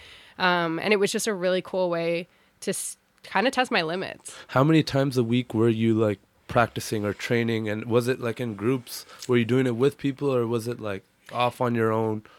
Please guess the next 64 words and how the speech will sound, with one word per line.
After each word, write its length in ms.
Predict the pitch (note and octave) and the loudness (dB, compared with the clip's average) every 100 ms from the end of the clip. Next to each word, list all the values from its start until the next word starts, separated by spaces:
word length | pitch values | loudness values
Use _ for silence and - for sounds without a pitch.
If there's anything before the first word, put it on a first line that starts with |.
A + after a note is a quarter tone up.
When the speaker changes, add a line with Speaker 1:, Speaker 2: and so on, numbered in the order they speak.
| _ | _
Speaker 1:
Yeah, 220 | A#3 C4 A3 | 0 4 4
so 160 | A#3+ | 4
it 20 | |
was 80 | B3 | 2
a 80 | D4+ | 2
bit 160 | A3+ A#3 | 2 0
of 140 | F#3+ | 0
both. 400 | F3+ F3+ F#3+ - | 2 2 2 0
Like, 280 | F3+ E3+ - G3 | -2 -2 -2 0
um, 760 | F#3 F3+ F3 E3 E3+ F3+ G3 _ _ _ _ | 2 2 0 -4 -8 -12 -18 _ _ _ _
you 100 | G#3+ | -4
know, 180 | G3+ F#3 | 0 4
at 300 | F3+ F3+ - | 2 2 -4
Good 180 | G#3 F#3 | -4 0
Life, 280 | F#3 F#3 F#3+ | 0 2 0
I 80 | |
had 260 | E3+ F3+ F3 | 0 0 -2
certain 460 | - F#3+ F3 F3+ E3+ | -4 -4 -2 -4 -2
powerlifters 600 | F3+ F3 E3+ E3 F3+ F3 | 2 2 2 -4 -6 -2
I 80 | |
would 120 | F3 - | -2 -4
train 260 | F3 E3+ | -6 -6
with. 180 | F3 F3 | -4 -6
Sometimes 360 | - F3 F#3 E3+ | -6 -6 -4 0
I 80 | F3+ | 0
would 100 | F3 | -2
train 160 | F3 | -6
at 80 | F3 | -10
the 60 | G3+ | -10
Carlton 500 | - F3 D#3+ F#3 F3 | -2 -2 -2 -4 -4
gym 200 | F3+ F3 | -4 -4
with 120 | E3+ | -6
the 80 | F#3+ | -8
team. 520 | - F3+ F3 F3 F3+ - - - - - | -6 -4 -4 -4 -8 -12 -20 -20 -14 -4
And 120 | A3 | 0
then 100 | A3 | 0
sometimes, 520 | - F#3+ - G3 G3+ | 0 -4 -2 -4 -2
you 80 | G3 | -2
know, 60 | G3 | -2
you'd 180 | G3 | -2
do 140 | E3+ F3 | -4 -4
a 60 | |
morning 280 | F#3 F#3 G3 | 0 0 -2
session 320 | F3 F3+ G3+ | -4 -4 -4
before 300 | F#3 - G3 | -6 -6 -6
work 220 | F#3+ G3+ - | -4 -4 -2
all 180 | F3+ | -2
by 140 | F3 F3 | 0 -2
yourself, 560 | F#3 - G3 F#3 - | -2 -2 0 0 0
and 120 | F#3 F3 | -4 -2
you'd 140 | E3 | -2
ask 300 | - E3+ - | 0 0 -2
the 80 | F#3 | -8
stranger 500 | - F#3 F#3+ G3+ G#3 | -4 -2 -2 -2 -4
for 140 | B3 | 0
the 80 | A#3+ | 4
lift 240 | A3+ - | 4 4
off 120 | A#3 A#3 | 2 4
at 120 | A#3+ | 2
the 80 | B3 | 2
bench. 420 | G#3+ G3 F#3+ - | 2 2 0 4
And 80 | C3 | 8
Speaker 2:
Yeah, 60 | |
Speaker 1:
it 80 | B2+ | 8